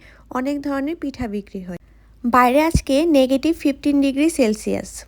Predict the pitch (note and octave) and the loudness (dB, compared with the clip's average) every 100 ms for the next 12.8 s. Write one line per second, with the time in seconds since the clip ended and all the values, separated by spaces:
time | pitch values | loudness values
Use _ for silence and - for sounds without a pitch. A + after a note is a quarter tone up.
0 | - A3 A3 B3+ B3 A3 A#3+ A#3+ C#4 D4 | -6 -2 0 0 2 0 -2 0 -2 -2
1 | D#4 D#4 D4+ C4 B3+ G4+ - - - - | -2 -2 0 0 0 -4 -12 -20 -20 -20
2 | - C4+ B3+ - D4 D4 D4+ B3 A#3+ - | -4 2 4 2 0 0 0 0 -4 -2
3 | D4 B3+ G#3+ G#3+ A3 C#4 E4 C4+ C4+ A#3 | -2 0 0 0 0 0 -2 -2 -4 -4
4 | A#3 G3+ F3+ F#3 F3 F3 F#3 - - - | -2 -2 -4 -6 -6 -8 -12 -18 -14 -4
5 | G#3 G3+ G3+ A3+ G#3 G#3 G#3+ G#3+ G#3+ A#3 | -2 -2 -2 -2 0 -2 -4 -4 -6 -4
6 | C4+ C#4+ D4+ D#4+ D#4 C4+ C#4 G#3+ G#3 G#3+ | -2 -2 -2 0 2 2 0 0 0 0
7 | A3+ B3+ D4+ D#4+ B3+ A#3+ A#3+ B3+ C4 B3 | -2 -4 -2 -2 -2 -2 0 0 0 2
8 | B3+ B3+ C#4 C#4 C#4 - A#3 A#3 C4 C4 | 0 0 -2 -2 -6 -2 -2 0 -2 -2
9 | A#3 G#3+ G#3 G3+ G#3 G3+ G3 G3 C#4 - | -2 -2 -2 -4 -4 -4 -4 -2 -4 -6
10 | - - - - G#3 G3+ G3+ G3 G3+ G#3+ | -20 -20 -20 -6 -4 -2 -2 -4 -4 -2
11 | A#3+ A3 - G3 G3 G3+ G#3 C4 A3+ A3 | -2 -2 -4 -6 -4 -4 -2 0 0 0
12 | A#3 G3+ F3+ F3+ E3+ F3+ F3+ | 0 -2 -4 -6 -8 -8 -8